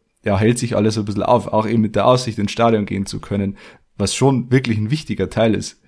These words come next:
äh, also in, in meinem Leben zumindest, dass man dass man wieder im Stadion ist. Und ich, ich bin an wenigen Orten lieber als, äh, in, in dem Fußballstadion. Und deswegen, ich freue mich extrem auf dieses Spiel am, am Mittwoch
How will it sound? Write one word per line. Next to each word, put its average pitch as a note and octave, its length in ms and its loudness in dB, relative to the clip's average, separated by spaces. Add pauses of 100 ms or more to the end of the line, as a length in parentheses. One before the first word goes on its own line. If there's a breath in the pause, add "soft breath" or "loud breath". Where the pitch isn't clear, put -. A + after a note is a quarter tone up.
(200 soft breath)
äh, - 160 -14 (200)
also F#2 160 -6
in, F#2 140 -4
in G2 160 -4
meinem G#2 280 4
Leben F#2+ 240 -4
zumindest, F#2+ 460 -4 (460 loud breath)
dass F#2+ 160 -10
man F#2 320 -4 (340)
dass F#2+ 140 -8
man G2 120 -4
wieder F#2 140 -2
im F#2 80 -2
Stadion F#2+ 400 -2
ist. - 180 -10
Und - 220 -14
ich, - 180 -20 (100)
ich - 160 -16
bin A#2 540 0 (400)
an A2+ 360 2
wenigen C3 320 2
Orten B2+ 560 -2
lieber A#2+ 340 2
als, G#2+ 200 -2
äh, - 180 -10 (220)
in, G2+ 140 -4
in G2+ 160 -6
dem F#2+ 100 -4
Fußballstadion. F#2 800 -6 (1400 soft breath)
Und G2+ 180 -6
deswegen, G2+ 520 0
ich - 100 -16
freue A2 200 0
mich A2+ 120 6
extrem A2+ 320 0
auf G#2+ 160 0
dieses G2 240 -4
Spiel B2 260 -2
am, G#2 220 2
am G2 140 -4
Mittwoch C#3 460 -4